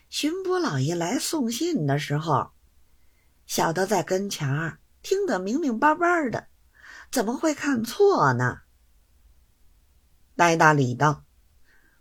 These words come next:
：“伪的哪个？”跟班儿道：“伪的这个姓孔，听说是营务处上的。”到了此时，戴大礼一个到手的肥缺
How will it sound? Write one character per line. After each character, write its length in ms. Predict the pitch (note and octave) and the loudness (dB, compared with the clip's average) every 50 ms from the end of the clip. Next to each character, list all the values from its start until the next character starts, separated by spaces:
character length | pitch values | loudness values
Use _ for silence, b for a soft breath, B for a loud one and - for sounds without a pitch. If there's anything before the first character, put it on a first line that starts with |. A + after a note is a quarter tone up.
| _ _ | _ _
：“伪 340 | - F3 F#3 G3+ G3 F#3+ G3+ | 2 4 6 6 6 4 2
的 160 | G#3 B3+ D#4 | 2 2 2
哪 400 | C#4 G3+ C#3+ C3 B2+ A#2+ A#2+ B2+ | 2 2 0 0 -2 -4 -6 -6
个？” 240 | C3+ F3 F#3 A3 F4 F#4+ F#4 F4+ - _ _ _ _ _ _ _ _ _ _ _ _ _ _ _ _ _ _ _ _ _ _ _ _ _ | -2 2 4 4 4 4 0 -2 -12 _ _ _ _ _ _ _ _ _ _ _ _ _ _ _ _ _ _ _ _ _ _ _ _ _
跟 260 | - D3+ D3+ C#3 C#3 | 2 2 4 4 4
班 100 | C3+ C#3 | 4 2
儿 140 | C#3+ C#3+ C#3 | 2 2 2
道 260 | C#3+ B2+ - - _ _ _ _ _ _ _ _ _ _ _ _ _ _ _ _ _ _ _ - _ _ | 0 0 -2 -2 _ _ _ _ _ _ _ _ _ _ _ _ _ _ _ _ _ _ _ -20 _ _
：“伪 200 | - C#4+ B3+ A#3+ | 2 4 4 4
的 100 | B3 C4+ | 2 0
这 140 | C#4 E4+ E4+ | -2 -2 -2
个 120 | D4+ D#4 | -2 -2
姓 300 | D#4 - F4 D#4 C#4 G#3+ | -2 0 0 0 0 0
孔， 600 | - - - - A#2+ G#2+ G#2 C3+ G3+ C4+ - - - - - _ - _ _ _ _ _ _ | -2 -2 -2 -2 -2 0 0 0 0 0 -2 -4 -10 -20 -20 _ -20 _ _ _ _ _ _
听 240 | - - A3+ G#3+ A3 | -2 0 2 2 2
说 380 | G#3+ - A3 G3+ G3 F3+ E3 - - _ _ | 2 2 2 2 2 0 -6 -12 -20 _ _
是 220 | - - A#3+ A#3 | -8 -4 -4 -4
营 220 | A#3+ - A#3 A#3+ C4+ | -2 0 2 2 2
务 140 | D#4+ F4+ | 2 0
处 340 | F#4+ - - G#4+ G4+ F4+ G3+ | -2 4 6 6 6 6 4
上 260 | D#3 - D#3+ C#3+ C#3+ | 2 0 0 2 4
的。” 260 | C#3+ D3+ C#3+ - - - _ _ _ _ _ _ _ _ _ _ _ _ _ _ _ _ _ _ _ _ _ _ _ _ _ _ _ _ _ _ _ _ _ _ _ _ _ _ _ _ _ _ _ _ | 4 4 2 2 0 -12 _ _ _ _ _ _ _ _ _ _ _ _ _ _ _ _ _ _ _ _ _ _ _ _ _ _ _ _ _ _ _ _ _ _ _ _ _ _ _ _ _ _ _ _
到 180 | G#3+ G#3+ G#3 G3 | 10 10 10 10
了 160 | G3 F#3+ F3+ | 8 4 2
此 280 | - - - D#3+ D3 | 2 -2 -2 -2 0
时， 380 | D3 - - D3 D3+ E3+ - _ _ _ _ _ _ b b b b b b b b b | 0 0 -2 0 -2 -2 -4 _ _ _ _ _ _ b b b b b b b b b
戴 240 | - D#4+ D4+ C#4 C4 | 6 6 8 8 8
大 180 | A#3 A#3 A3 | 8 8 8
礼 260 | A3 G#3 F#3+ F3 F#3 G3+ | 8 6 4 4 4 2
一 60 | G3+ | 2
个 160 | G3+ A3+ A3 | 2 2 4
到 260 | A3 G#3+ G3+ F#3 D#3+ | 6 6 6 6 6
手 220 | D#3 - D#3+ C3+ C#3+ | 4 2 2 4 4
的 140 | D3 D3+ | 4 2
肥 280 | D3 D#3 D3+ D#3+ F3+ G3 | 2 2 2 2 2 0
缺 520 | F#3 - - F3+ D#3+ C#3+ C3+ C3 C3 B2+ | -2 -4 0 2 2 2 2 0 -4 -8